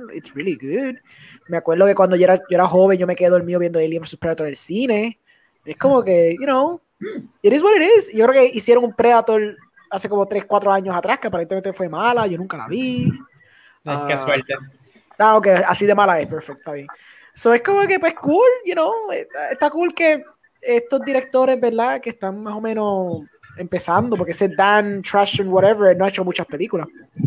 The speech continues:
Speaker 1: So,
Speaker 2: Ujú.
Speaker 1: qué cool que le están dando estas franquicitas ahí para que él se vuelva loquito, el Waterworld y el Skull y los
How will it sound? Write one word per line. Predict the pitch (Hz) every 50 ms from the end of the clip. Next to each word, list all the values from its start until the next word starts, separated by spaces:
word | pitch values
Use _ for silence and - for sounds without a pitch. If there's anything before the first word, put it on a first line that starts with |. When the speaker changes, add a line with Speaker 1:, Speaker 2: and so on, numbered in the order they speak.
| - - - - _ _ - - - 156 156
Speaker 1:
So, | 151 175
Speaker 2:
Ujú. | 202
Speaker 1:
qué | 202 233 233
cool | 277 302 302
que | 320
le | 302 320
están | 320 320 311 302
dando | 285 285 285 285
estas | 285 302 294
franquicitas | - 294 285 285 - 170 - - - 233 247 240 269 269 -
ahí | 254 226 240 240
para | - 277 -
que | 240 226 214 202
él | 190 190
se | - 226
vuelva | 220 226 226 233 240
loquito, | 240 226 226 - 208 233 - 247 240 226
el | 196
Waterworld | 170 180 180 170 170 165 151 160 175 196 214 220 220 214 196
y | 185
el | 175 170 165
Skull | - - - - 165 180 196 202 208 196
y | 190 180
los | 170 160 160 160